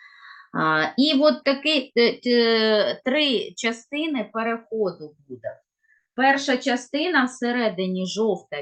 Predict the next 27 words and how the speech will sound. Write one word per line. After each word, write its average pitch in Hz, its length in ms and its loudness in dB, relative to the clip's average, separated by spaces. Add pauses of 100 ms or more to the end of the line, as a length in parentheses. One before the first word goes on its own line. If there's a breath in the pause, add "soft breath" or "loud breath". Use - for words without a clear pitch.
(100)
більш 214 300 -8
така 170 320 -8
жовта, 165 580 -6
але 214 240 2
дивіться, 220 440 -4
я 214 260 -2
зроблю, 226 580 -4 (320)
а, 190 440 0 (120)
один 240 340 0
раз 175 340 -2
я 175 120 -10
взяла, 190 460 -2
ну, 214 120 -2
якщо 175 320 -10
ми 180 180 -8
беремо 180 440 -4
наші 147 320 -4 (100)
кольори, 143 540 -2
так? 262 300 -2 (180)
А 190 100 0
потім 247 460 -2
я 208 120 0
все 240 220 -6
ж 240 100 -12
таки 220 200 -6
буду 196 320 -4
розташовувати. 156 920 -6